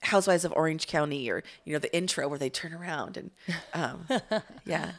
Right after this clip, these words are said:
Speaker 1: David's the funny one. We've got, uh, so yeah, I'm excited. So we'll do some little clips in here, hopefully, to
Speaker 2: Well, I think that's
Speaker 1: introduce
Speaker 2: good. I'm
Speaker 1: you
Speaker 2: glad
Speaker 1: guys.
Speaker 2: we've kind of pivot in that direction because,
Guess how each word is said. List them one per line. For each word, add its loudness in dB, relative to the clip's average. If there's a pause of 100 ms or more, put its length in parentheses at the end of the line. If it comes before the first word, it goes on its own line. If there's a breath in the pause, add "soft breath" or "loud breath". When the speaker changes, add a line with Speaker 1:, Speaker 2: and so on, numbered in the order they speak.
Speaker 1:
David's 0
the -6
funny 0
one. -2 (520 loud breath)
We've -6
got, 2
uh, -6 (320 loud breath)
so 6
yeah, 8
I'm 6
excited. 4
So 0
we'll 4
do -2
some 0
little 2
clips 0 (360 soft breath)
in -6
here, -4
hopefully, -4
to -8
Speaker 2:
Well, 6
I 4
think 0
that's 4
Speaker 1:
introduce 2
Speaker 2:
good. 4
I'm 2
Speaker 1:
you 0
Speaker 2:
glad 4
Speaker 1:
guys. 0
Speaker 2:
we've -4
kind -6
of -8
pivot -8
in -6
that -6
direction -8
because, -8